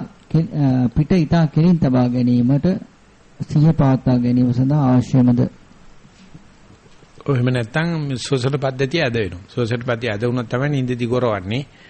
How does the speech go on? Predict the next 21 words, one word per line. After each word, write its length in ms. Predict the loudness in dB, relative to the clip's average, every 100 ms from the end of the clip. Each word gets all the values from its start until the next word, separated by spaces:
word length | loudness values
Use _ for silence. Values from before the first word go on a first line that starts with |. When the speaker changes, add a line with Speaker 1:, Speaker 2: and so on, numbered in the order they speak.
| -20 -8
Speaker 2:
එහෙම 200 | -2 -2
නැත්නම් 480 | -2 -4 -6 -4
ඔය 120 | -6 -4
විවිධ 380 | -4 -4 -4 -4
ලෙඩ 220 | -2 0
රෝග 240 | 0 0 -2
ඇති 220 | -4 -4
වෙන 100 | -4
නිසා 340 | -4 -4 -4 -4
හුස්ම 280 | -4 -6
ගන්න 220 | -6 -4 -6
එක 120 | -6
බාධාවක් 500 | -4 -2 -2 -4 -4
නැතුව 260 | -6 -4
කෙරෙන්න 320 | -4 -2 -4 -6
ඕන. 180 | -14 -20 -20 -20 -20 -20 _ _ _ _ _ _ -20 -20 -12
ඒකට 300 | -6 -4 -2
දඩි 280 | -2 0 0
කරන්න 340 | 0 0 0
ඕනේ 220 | 0 0 -2
නෑ. 260 | -2 -4